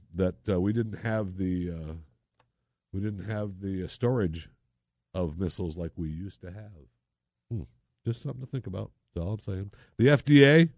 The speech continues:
lifts hold on experimental Ebola drug. Oh, thank God. Thank God. Because we don't wanna get Ebola.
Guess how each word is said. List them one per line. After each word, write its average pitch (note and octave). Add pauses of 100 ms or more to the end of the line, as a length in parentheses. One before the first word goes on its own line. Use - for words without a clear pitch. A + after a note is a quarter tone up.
(280)
lifts A#2
hold B2+
on A2+
experimental A#2
Ebola A2+
drug. F#2+
Oh, G#2
thank F2
God. B1+ (720)
Thank F2
God. A1+ (580)
Because C#2+
we D#2+
don't F2+
wanna F2
get E2
Ebola. C2